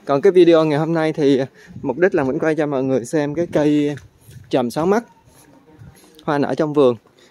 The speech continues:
Giống thì bên em vẫn có ha. Anh chị nào muốn sưu tầm giống thì cứ liên lạc với em qua số điện thoại không chín sáu một tám năm một bảy sáu sáu. Các cô chú, anh chị ha.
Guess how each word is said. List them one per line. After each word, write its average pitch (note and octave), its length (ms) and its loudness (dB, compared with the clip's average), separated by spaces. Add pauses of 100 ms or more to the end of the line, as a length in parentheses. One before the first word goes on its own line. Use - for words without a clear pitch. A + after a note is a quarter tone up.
(120)
Giống D#3 240 2
thì A#3 100 4
bên D#3 160 2
em D#3+ 100 0
vẫn C#3 160 -2
có D#3+ 200 0
ha. A3+ 220 0 (1600)
Anh D#3+ 120 -6
chị D3 100 2
nào C3 140 0
muốn D3+ 120 -2
sưu E3+ 140 0
tầm B2 160 0
giống C3+ 220 0
thì E3+ 100 0
cứ F3 120 -2
liên D#3+ 160 0
lạc B2 180 -4
với D#3+ 100 -6
em D3 200 -6
qua C#3+ 100 -8
số F#3 120 -8
điện C3 140 -8
thoại A#2+ 300 -8
không D3+ 160 -12
chín E3 140 -10
sáu F3+ 160 -6
một D#3 260 -4 (600)
tám E3 220 -4
năm D3+ 200 -8
một A#2+ 220 -8
bảy G#2+ 160 -8
sáu E3 180 -8
sáu. D#3 320 -6 (580)
Các E3+ 120 -14
cô E3+ 100 -6
chú, E3+ 60 -6
anh F3+ 80 -10
chị A#2+ 140 -8
ha. C#3+ 140 -8